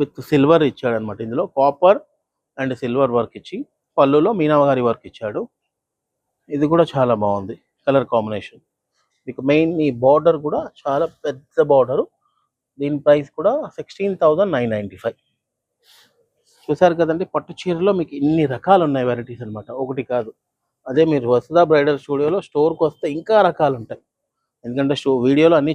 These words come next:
చూపించలేం కాబట్టి కొన్ని డిఫరెంట్ డిఫరెంట్ వెరైటీస్ అని మీకు చూపించగలుగుతున్నాను నేను.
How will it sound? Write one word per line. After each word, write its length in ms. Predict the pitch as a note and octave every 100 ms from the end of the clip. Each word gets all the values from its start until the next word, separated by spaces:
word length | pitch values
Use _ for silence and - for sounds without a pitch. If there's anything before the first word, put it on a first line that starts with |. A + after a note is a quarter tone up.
| C#3+
చూపించలేం 440 | C#3 C#3+ E3+ D3 B2+
కాబట్టి 360 | A#2+ A#2+ - C#4+ - _ _ _ _ _ _ _ _ _ -
కొన్ని 160 | D3 C3+
డిఫరెంట్ 260 | C#3 E3 D3+
డిఫరెంట్ 240 | C#3 D#3 C#3+
వెరైటీస్ 240 | C3+ C#3+
అని 80 | F3+ A#3
మీకు 100 | E3
చూపించగలుగుతున్నాను 720 | C3+ B2 B2 G#2+ G2+ G2+ G2
నేను. 120 | G2